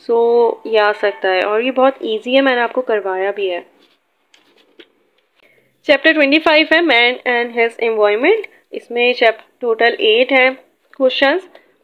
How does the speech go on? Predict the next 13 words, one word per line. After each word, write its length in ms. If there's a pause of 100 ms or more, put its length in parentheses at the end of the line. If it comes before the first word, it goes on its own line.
(180)
इसमें 260
आपने 260
डिफरेंस 380
करना 280
है, 160
ये 100
of 220
course 200
ये 60
डिफरेंस 420
आ 120
जाएगा। 560 (420)
We 200